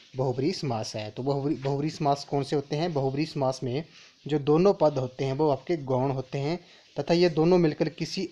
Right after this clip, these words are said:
अन्य पद के विषय में कुछ संकेत करते हैं। अन्य पद ही प्रधान होता है। तो बहुब्रीहि समास कौन से होते हैं friends?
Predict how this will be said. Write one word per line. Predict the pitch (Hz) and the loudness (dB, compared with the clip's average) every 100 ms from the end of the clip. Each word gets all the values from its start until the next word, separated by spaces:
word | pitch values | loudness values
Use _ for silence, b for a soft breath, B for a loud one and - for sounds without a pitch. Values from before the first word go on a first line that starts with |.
| - | -4
अन्य | 156 165 | 2 4
पद | 185 165 139 | 2 0 -2
के | 143 151 | 0 -2
विषय | 139 - 151 | -2 -2 -2
में | 139 156 | 0 -2
कुछ | 165 | -4
संकेत | - 131 - 120 120 | -6 -8 -6 -6 -6
करते | - - 117 | -10 -6 -8
हैं। | 117 117 B B B | -6 -8 B B B
अन्य | 143 156 170 | 0 4 4
पद | 170 160 | 4 2
ही | 147 170 | 2 -2
प्रधान | - 127 123 120 | -4 -6 -6 -4
होता | 113 - 123 | -6 -6 -6
है। | 117 107 - B B B - | -4 -6 -10 B B B -12
तो | 139 | -2
बहुब्रीहि | 143 147 160 | 2 2 2
समास | 165 147 139 | 0 0 0
कौन | 151 | -2
से | 143 | -2
होते | 160 160 | -4 -4
हैं | 151 | -4
friends? | 160 180 | -4 -6